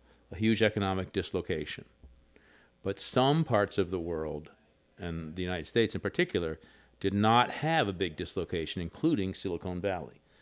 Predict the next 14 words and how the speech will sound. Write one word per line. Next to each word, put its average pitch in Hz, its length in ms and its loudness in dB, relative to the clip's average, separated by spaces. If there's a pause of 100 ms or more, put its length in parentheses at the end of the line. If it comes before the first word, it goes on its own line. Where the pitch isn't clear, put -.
(120)
Silicon 113 360 2
Valley 117 300 4
continued 113 500 0
to 107 60 -4
do 98 140 0
well 87 340 -4 (760)
and 95 100 -6
continued 120 460 0
to 107 80 -2
produce 95 380 -2
a 98 40 -4
lot 92 280 -2
of 80 200 -8
wealth. 78 380 -8